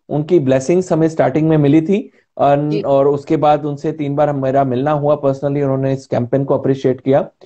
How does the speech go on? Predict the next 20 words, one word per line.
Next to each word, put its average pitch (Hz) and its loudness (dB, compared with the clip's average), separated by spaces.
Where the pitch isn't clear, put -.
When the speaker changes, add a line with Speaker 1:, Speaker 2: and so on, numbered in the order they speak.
Speaker 1:
तो 160 4
यानी 165 4
कि 202 2
अब 147 2
वो, 156 2
जैसे 147 0
आप 160 2
बता 131 0
रहे 160 4
थे 165 -6
कि 165 -2
लोग 143 2
जुड़ते 123 2
रहते 147 0
हैं, 165 -2
तो, 135 2
like, 139 2
dignitaries 156 0
from 156 -2
pan 151 2